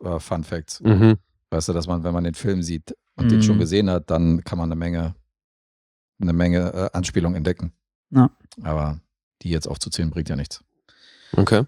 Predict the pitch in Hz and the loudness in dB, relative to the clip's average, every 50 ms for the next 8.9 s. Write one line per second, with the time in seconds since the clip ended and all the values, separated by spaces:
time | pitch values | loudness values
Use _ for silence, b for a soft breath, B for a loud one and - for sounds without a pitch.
0 | - _ - 104 101 92 76 - _ _ _ _ _ _ _ _ _ _ _ _ | -2 _ 2 4 4 4 2 -2 _ _ _ _ _ _ _ _ _ _ _ _
1 | _ _ _ _ _ _ _ _ _ _ _ _ _ 95 87 - 110 107 104 107 | _ _ _ _ _ _ _ _ _ _ _ _ _ -14 -2 4 4 4 4 4
2 | 117 107 - - 92 85 78 - - 87 87 107 113 110 110 - _ _ _ _ | 0 0 0 0 -2 -2 -2 -4 -6 -2 0 0 0 0 -4 -10 _ _ _ _
3 | _ - - 101 92 104 98 - 110 90 101 98 87 - 117 92 90 82 82 - | _ -4 -4 -2 -2 -2 -2 -2 -4 -4 -2 -4 -2 0 -2 -2 -2 -4 -8 -12
4 | _ _ _ _ _ _ _ _ _ _ _ _ _ - 92 87 92 104 - 104 | _ _ _ _ _ _ _ _ _ _ _ _ _ -8 -4 0 0 0 0 0
5 | 90 95 110 110 113 110 110 104 110 - - _ _ 95 85 - - 85 82 82 | 0 0 2 4 4 4 4 2 0 -4 -10 _ _ -10 -8 -6 -6 -6 -6 -6
6 | 85 76 85 76 - 82 85 - 98 82 - - 87 80 78 - 92 85 90 87 | -6 -8 -10 -10 -8 -10 -8 -8 -8 -8 -6 -6 -6 -6 -4 -4 -4 -2 -2 -2
7 | 85 82 - - 78 - 92 80 - - - - 87 85 82 82 80 - 92 82 | -2 -4 -6 -8 -6 -8 -8 -8 -8 -6 -4 -2 -2 0 -2 -2 -2 -2 -4 -2
8 | 82 85 82 82 82 80 - - 87 85 87 - _ _ _ 135 110 113 110 | -2 -2 -2 -2 -4 -6 -6 -6 -6 -6 -6 -8 _ _ _ 0 0 0 0